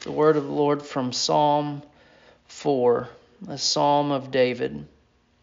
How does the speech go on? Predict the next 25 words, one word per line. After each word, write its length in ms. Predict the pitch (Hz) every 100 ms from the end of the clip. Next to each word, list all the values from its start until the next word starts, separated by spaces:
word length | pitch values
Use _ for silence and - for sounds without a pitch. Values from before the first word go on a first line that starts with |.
| - - - - - _ _ -
All 160 | 160 180
right, 400 | 165 135 - -
so 540 | - 202 190 190 190 - -
last 380 | 180 208 - 220
week 340 | 190 190 - -
we, 320 | 180 160 - -
we 120 | 165
just 360 | - 170 - - - _ _ _ -
paid 220 | - 175
attention 360 | 160 180 165 165
to 60 | 143
verse 320 | 143 139 -
one. 300 | 139 127 120 - - - - - -
Um, 760 | - 156 147 143 139 135 135 - _ _ _ _ _ _ _ -
so 140 | 170
as 160 | 190 196
I've 140 | 185
been 160 | 185 165
going 260 | 180 190
through 200 | 180 160
this, 580 | 143 143 143 - - - - - - -
it 160 | -
seems 440 | - - 208 208 180
as 180 | 165
if 580 | 160 160 151 151 - -